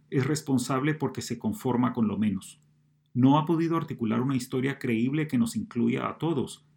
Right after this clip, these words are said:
que nos beneficie a todos. Su fracción modernizante no ha tenido los arrestos para cuestionar en público ese modo de vida,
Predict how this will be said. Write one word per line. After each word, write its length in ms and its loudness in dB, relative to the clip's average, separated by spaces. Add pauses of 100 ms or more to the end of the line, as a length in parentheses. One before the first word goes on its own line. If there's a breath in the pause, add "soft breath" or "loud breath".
(240)
que 120 2
nos 160 2
beneficie 540 -2
a 100 -8
todos. 420 -2 (460)
Su 180 0
fracción 420 0
modernizante 760 0
no 220 6
ha 80 4
tenido 380 2
los 200 0
arrestos 480 -4
para 260 -4
cuestionar 480 -2
en 100 0
público 500 0
ese 220 0
modo 300 2
de 120 2
vida, 400 -2